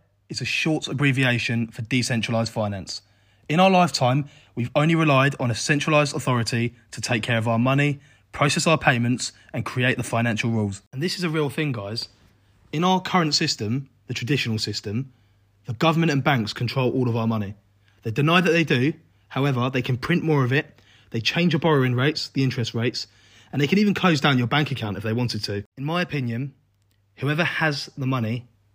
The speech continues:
has the control of the money. So if the banks have your money, they have the power over your finances and they can lend out your money and borrow against it. Whereas decentralized finance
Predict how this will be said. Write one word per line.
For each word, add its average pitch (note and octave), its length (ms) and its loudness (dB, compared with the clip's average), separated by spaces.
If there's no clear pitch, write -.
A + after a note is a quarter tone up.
has - 240 -4
the B2 80 -6
control A#2+ 380 -4
of G#2 100 -4
the G#2 60 -8
money. G2+ 260 -8
So - 100 -10
if C#3 60 -2
the F#3 80 -2
banks G3 260 0
have F#3 240 0
your E3 180 2
money, C#3+ 380 0
they C#3 100 0
have C3 160 0
the D3+ 60 -2
power B2+ 420 2
over C3+ 160 0
your C3+ 140 2
finances A2+ 720 -2
and B2+ 120 -2
they B2 60 -2
can A#2 200 -2
lend C3 200 0
out B2 120 0
your A#2 120 0
money A2 400 0
and A2 100 -6
borrow A2+ 220 0
against G#2+ 400 -6
it. F#2+ 140 -10
Whereas B2 260 -2
decentralized D#3 680 0
finance A2+ 460 -4